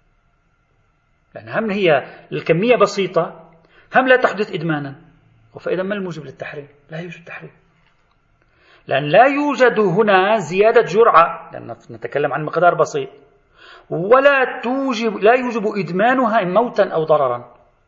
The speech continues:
عفوًا، آه، ولا توجب هي إدمانا مميتا أو مضرا. إذن علينا هنا أن نحلل أكثر داخل المخدرات،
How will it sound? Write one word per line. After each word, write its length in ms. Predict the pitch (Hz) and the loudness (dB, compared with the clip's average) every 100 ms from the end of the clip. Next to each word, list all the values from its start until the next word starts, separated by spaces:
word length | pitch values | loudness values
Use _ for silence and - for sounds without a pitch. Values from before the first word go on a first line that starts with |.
| _ _ _ _ | _ _ _ _
عفوًا، 320 | - 135 - 131 - - - | 0 0 2 -2 -4 -16 -8
آه، 320 | - 139 139 143 156 175 - | -2 2 2 2 2 0 2
ولا 220 | 196 214 | 2 2
توجب 400 | 214 339 339 294 | 2 2 2 0
هي 280 | 247 226 196 | 0 2 0
إدمانا 380 | 165 185 185 165 | 0 0 2 0
مميتا 500 | 156 160 156 151 147 | -2 -4 -4 -4 -4
أو 120 | 143 | -6
مضرا. 440 | 139 131 120 120 - _ _ _ _ _ _ _ _ - | -8 -8 -8 -10 -12 _ _ _ _ _ _ _ _ -12
إذن 180 | 127 127 | -6 -2
علينا 460 | 120 139 143 131 127 | 0 0 -2 -4 -4
هنا 480 | 123 131 135 143 - - | -4 -2 -2 -4 -10 -12
أن 140 | 127 123 | -10 -8
نحلل 440 | 120 143 147 131 | -4 -4 -4 -6
أكثر 380 | - 135 - 135 | -6 -6 -4 -2
داخل 420 | 127 143 - 143 | 4 4 2 -2
المخدرات، 920 | 135 131 - 123 127 123 131 143 - | -4 -4 -6 -4 0 4 6 4 2